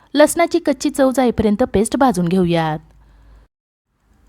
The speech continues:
ताजा मसाला तयार केल्यामुळे टोमॅटो रस्समची चव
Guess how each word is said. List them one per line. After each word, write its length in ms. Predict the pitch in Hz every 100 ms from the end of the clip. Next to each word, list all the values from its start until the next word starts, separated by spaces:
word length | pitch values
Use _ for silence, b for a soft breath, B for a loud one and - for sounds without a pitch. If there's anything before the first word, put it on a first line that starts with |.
| _ _ -
ताजा 280 | 311 285 339
मसाला 320 | 339 339 330 320
तयार 220 | 302 302
केल्यामुळे 460 | 311 294 302 262 233
टोमॅटो 420 | 247 247 220 277
रस्समची 420 | 277 262 269 254
चव 240 | 269 269